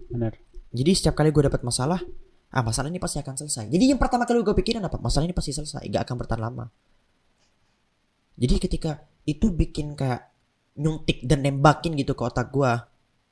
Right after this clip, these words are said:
Speaker 2: kayak lu, lu bisa ngadepin itu semua gitu. Terus yang kedua, yang, yang gua, yang, yang gua, gua, yang gua pikirin kayak masalah yang gua hadapin sekarang ini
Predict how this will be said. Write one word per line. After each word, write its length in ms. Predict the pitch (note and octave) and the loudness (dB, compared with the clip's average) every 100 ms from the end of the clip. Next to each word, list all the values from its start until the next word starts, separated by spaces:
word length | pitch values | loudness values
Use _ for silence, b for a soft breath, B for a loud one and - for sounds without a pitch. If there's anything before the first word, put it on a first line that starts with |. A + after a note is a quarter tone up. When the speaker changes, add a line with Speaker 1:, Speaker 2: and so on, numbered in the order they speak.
| _ | _
Speaker 2:
kayak 220 | B2 - | -2 -2
lu, 260 | F2+ C#3+ F3+ | -2 4 4
lu 140 | C3+ E3+ | 8 6
bisa 240 | C3 B2 | 6 4
ngadepin 300 | A#2+ A#2 A2+ | 4 2 0
itu 120 | G#2 | -2
semua 200 | - G2 - | -6 -8 -10
gitu. 220 | D#2+ G#2+ - _ _ _ _ _ _ - _ | -10 -12 -14 _ _ _ _ _ _ -20 _
Terus 360 | - C3+ C#3 - | -2 0 0 0
yang 240 | A#2+ B2 | 2 0
kedua, 560 | A#2+ A#2+ A#2 D#3 F3 - - | 2 6 8 8 8 2 2
yang, 160 | B2+ - | 4 6
yang 180 | A#2+ | 4
gua, 200 | A#2+ A#2+ - - | 6 4 4 -2
yang, 300 | A2+ A#2 A#2 | 2 2 2
yang 180 | - A2+ | 2 2
gua, 260 | A2+ A#2 A2 | 6 6 6
gua, 360 | G#2+ A2+ G#2+ G#2 | 6 6 6 4
yang 240 | G#2+ A2+ | 2 0
gua 120 | G#2+ G#2+ | 4 2
pikirin 420 | A2 - A#2 C#3+ | 2 0 2 4
kayak 400 | B2 A#2+ - - - | 6 6 4 -6 0
masalah 340 | C#3+ E3 F#3 | 4 6 4
yang 80 | G3+ | 6
gua 140 | E3 | 6
hadapin 240 | C#3 C3+ C3+ | 6 4 2
sekarang 400 | - B2+ A#2 A2+ | 0 0 0 0
ini 360 | C#3 B2 G#2 | -4 -6 -6